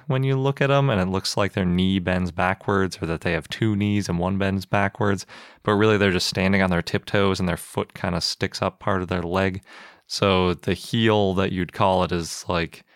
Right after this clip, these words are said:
really way off the ground, and it only really ever touches the ground if they kind of lay down.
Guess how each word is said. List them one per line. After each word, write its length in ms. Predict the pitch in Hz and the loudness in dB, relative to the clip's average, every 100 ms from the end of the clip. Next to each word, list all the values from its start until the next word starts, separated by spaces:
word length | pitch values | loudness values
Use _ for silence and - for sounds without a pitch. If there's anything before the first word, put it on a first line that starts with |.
| _ _ _ | _ _ _
really 280 | - 92 87 - _ - | -4 0 -2 -4 _ -8
way 300 | 101 95 92 | -2 2 4
off 240 | 90 - | 2 0
the 60 | 90 | -4
ground, 420 | 87 87 87 80 | 0 2 2 0
and 80 | 82 | -2
it 140 | 90 | -2
only 260 | - 117 110 | 2 4 4
really 260 | 92 90 90 | 4 2 2
ever 180 | 82 | 0
touches 340 | 87 135 127 95 | 0 0 0 0
the 80 | 90 | 0
ground 300 | 87 85 82 | 2 0 -2
if 100 | - | -4
they 120 | 90 | -6
kind 240 | - 87 | -4 -4
of 120 | 76 | -4
lay 280 | 82 82 82 | -4 -2 -2
down. 440 | 80 80 80 78 | 0 -2 -2 -4